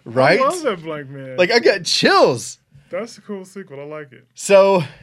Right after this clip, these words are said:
Speaker 1: uh, I, I turned to A I to see if we could cast this
Speaker 2: Okay.
Speaker 1: role. And it, it, it kind of pulled up the, the, the, the usual.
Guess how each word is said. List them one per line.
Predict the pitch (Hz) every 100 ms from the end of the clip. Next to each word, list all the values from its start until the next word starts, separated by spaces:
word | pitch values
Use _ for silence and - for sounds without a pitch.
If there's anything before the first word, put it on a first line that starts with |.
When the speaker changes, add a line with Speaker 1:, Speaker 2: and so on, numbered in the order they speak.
| - -
Speaker 1:
uh, | 156 151 147 139
I, | 139 139
I | 147
turned | 147 185 170
to | 151 143
A | 143
I | 131 127 120 120
to | 123 110
see | - 139
if | 123 127
we |
could | 123 117 - -
cast | - 139 120 -
this | 113 104 - - - _ _ -
Speaker 2:
Okay. | 135 113
Speaker 1:
role. | 123 113 110 104 _ _ - - _
And | 165 170
it, | 185 185 165
it, | 175 175 185
it | 165
kind | 196 214
of | 143 - _ -
pulled | 202 180
up | -
the, | 139
the, | 131 131
the, | 127 120 117
the | 127 131
usual. | 123 127 117 101 87